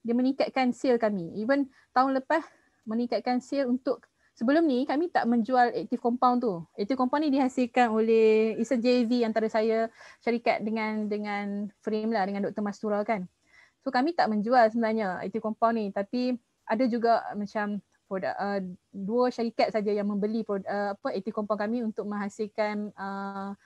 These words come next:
disinfectant yang natural. So bila pandemik ni, tiba-tiba je ada order. So naik sale kami dua puluh lima kali ganda.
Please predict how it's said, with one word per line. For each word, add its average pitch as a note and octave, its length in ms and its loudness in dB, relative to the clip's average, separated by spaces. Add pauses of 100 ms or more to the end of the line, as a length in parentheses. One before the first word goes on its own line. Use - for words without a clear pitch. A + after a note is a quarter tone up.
(340)
disinfectant A3 640 -2
yang G3 80 -4
natural. G3 400 -4 (800)
So D4 160 -2
bila B3+ 320 2 (160)
pandemik C4+ 560 2
ni, B3 100 0 (140)
tiba-tiba D4 640 2
je B3 160 0 (320)
ada A#3 240 0
order. A#3+ 560 2
So E4 160 -2
naik F4+ 320 0
sale D4 240 0
kami C4 240 0
dua B3 80 0
puluh D4 160 0
lima D#4 80 0
kali C#4+ 240 2
ganda. C#4 320 2